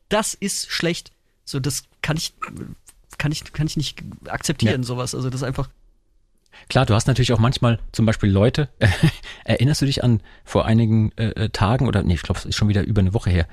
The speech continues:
Speaker 2: haben wir so ein Ding rausgehauen, ähm, für immer jung in der Goat Edition
Speaker 1: <laughs>
Speaker 2: mit der
Speaker 1: Ja,
Speaker 2: Ziege.
Speaker 1: ja. Ja, ja.
Speaker 2: So,
Speaker 1: Ja, ja.
Speaker 2: war ja ein Spaß, ne? Ähm, und es gibt halt einfach Menschen, die gehen zum Lachen in den Keller. Also,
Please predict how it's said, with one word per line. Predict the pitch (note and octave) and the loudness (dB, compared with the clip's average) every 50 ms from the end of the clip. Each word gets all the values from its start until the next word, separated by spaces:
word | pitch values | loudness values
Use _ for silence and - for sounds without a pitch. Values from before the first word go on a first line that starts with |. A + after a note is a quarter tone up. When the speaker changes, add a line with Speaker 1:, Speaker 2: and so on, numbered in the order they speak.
| - - - - - | -10 -20 -20 -12 -4
Speaker 2:
haben | - G#2 G#2 | 0 2 4
wir | A2 | 4
so | G2+ G#2+ | 4 4
ein | G#2 F#2+ | 2 2
Ding | - A#2+ C3+ | 4 2 2
rausgehauen, | C3+ A#2+ A#2+ B2 - - A2+ A#2 A#2 B2 B2+ - - - - - - - - - - | 2 2 0 0 2 2 4 4 4 4 2 0 -4 -12 -20 -20 -20 -20 -14 -6 0
ähm, | A#2 A2 A2 G#2+ G#2+ G#2 G2+ G2 F2+ - - _ _ _ - - - | 0 2 2 4 4 4 2 2 0 -2 -8 _ _ _ -18 -12 -6
für | - - B2 - | 0 2 2 4
immer | B2+ C3+ C3 | 4 4 4
jung | A#2+ A2 A#2 B2+ D3+ E3 - _ - | 4 4 4 2 2 0 -2 _ -2
in | B2+ B2 | 0 2
der | A2+ A#2 A2 | 2 2 2
Goat | - - A#2+ A#2+ C#3+ - - | 2 2 2 2 2 0 0
Edition | - A2 - A2 - - F#2+ - - - - - - | -2 0 0 0 0 0 0 -2 -2 -8 -10 -4 -4
Speaker 1:
<laughs> | - - E3 - - | -4 -2 -2 -2 0
Speaker 2:
mit | G#3+ - - G#3 | 2 2 4 4
der | F#3+ D3+ | 2 2
Speaker 1:
Ja, | |
Speaker 2:
Ziege. | C3+ C#3 D#3 D3 C3+ A2+ G2 - _ _ _ - | 2 2 2 4 4 2 0 -2 _ _ _ -8
Speaker 1:
ja. | D#3+ | -6
Ja, | C3+ C3 | -4 -4
ja. | - - - - - | -6 -8 -12 -16 -6
Speaker 2:
So, | - C3+ A2 | 0 0 0
Speaker 1:
Ja, | F2 E2+ - _ - - - | 0 0 -6 _ -10 -6 -6
ja. | G#2 - - D2+ - | -6 -4 -4 -2 0
Speaker 2:
war | B2 B2+ | 2 4
ja | C3+ | 4
ein | C#3 D3 | 4 2
Spaß, | - - B2 G#2 F#2 D#2+ - - | 2 2 2 2 2 2 2 2
ne? | G#2 B2 E3 - _ _ _ _ _ _ _ _ _ _ _ _ - | 2 2 2 0 _ _ _ _ _ _ _ _ _ _ _ _ 0
Ähm, | A#2+ A2+ A2+ A2+ A2+ A2+ A2 - _ _ _ - - | 2 4 4 6 4 2 2 -2 _ _ _ -2 2
und | A#2 G#2+ | 2 2
es | - - | 2 2
gibt | D#3 - - | 0 0 0
halt | - A2 F#2 | 0 2 2
einfach | E2+ - A2+ | 2 4 4
Menschen, | G#2 G2 G#2 - D#3 | 4 4 4 2 0
die | C3+ A#2+ | 0 2
gehen | B2+ B2+ B2 | 2 2 2
zum | - B2+ A2+ | 2 2 4
Lachen | G2+ G2 F#2+ - D3 C3+ | 4 4 2 2 0 0
in | A2 B2+ | 2 2
den | B2 A#2 A#2 | 2 2 4
Keller. | - - D#3 - - - - _ _ _ _ _ - | 4 4 4 2 0 -6 -10 _ _ _ _ _ 0
Also, | - B2 A#2+ B2 A2+ G2+ | 2 4 6 4 4 2